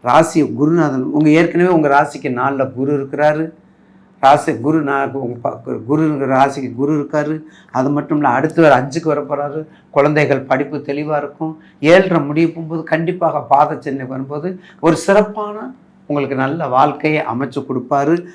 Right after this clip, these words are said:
எனவே மீனராசி நேயர்களுக்கு உத்தரகோச மங்கை வழிபாடு, சமயபுரம் அன்னை வழிபாடு, ஆகஸ்ட் மாதத்துல வரக்கூடிய அம்பாள் வழிபாடு, அத்தனை வடக்கு முகமுள்ள அம்பாள் வழிபாடு, இதெல்லாம்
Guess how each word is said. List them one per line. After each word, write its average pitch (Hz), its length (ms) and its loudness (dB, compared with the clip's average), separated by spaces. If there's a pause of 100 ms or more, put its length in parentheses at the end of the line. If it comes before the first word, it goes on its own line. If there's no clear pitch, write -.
(140)
எனவே 147 340 2
மீனராசி 156 640 -2
நேயர்களுக்கு 143 800 -2 (1080)
உத்தரகோச 151 800 4
மங்கை 135 540 0 (380)
வழிபாடு, 139 800 4 (460)
சமயபுரம் 165 540 6
அன்னை 135 680 2
வழிபாடு, 143 760 0 (640)
ஆகஸ்ட் 156 500 4
மாதத்துல 147 380 2
வரக்கூடிய 135 400 0
அம்பாள் 143 400 4
வழிபாடு, 143 680 -2 (260)
அத்தனை 151 500 0
வடக்கு 139 360 0
முகமுள்ள 143 360 -6
அம்பாள் 127 420 0
வழிபாடு, 139 680 2 (200)
இதெல்லாம் 143 400 0